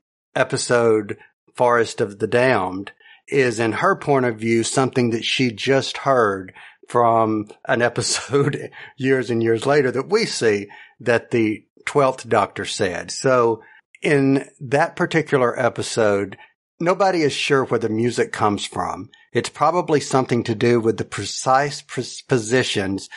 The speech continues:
the distance between both towers. All anyone will ever tell you is that when the wind stands fair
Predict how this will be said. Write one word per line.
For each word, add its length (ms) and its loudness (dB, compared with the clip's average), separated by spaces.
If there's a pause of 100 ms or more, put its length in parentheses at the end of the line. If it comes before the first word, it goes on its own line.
(200)
the 80 0
distance 600 -2
between 440 0
both 320 2
towers. 640 -4 (260)
All 400 -2
anyone 560 0
will 240 -2
ever 240 2
tell 320 0
you 220 -2
is 220 -4
that 180 -2
when 160 2
the 80 -6
wind 420 2
stands 520 0
fair 520 0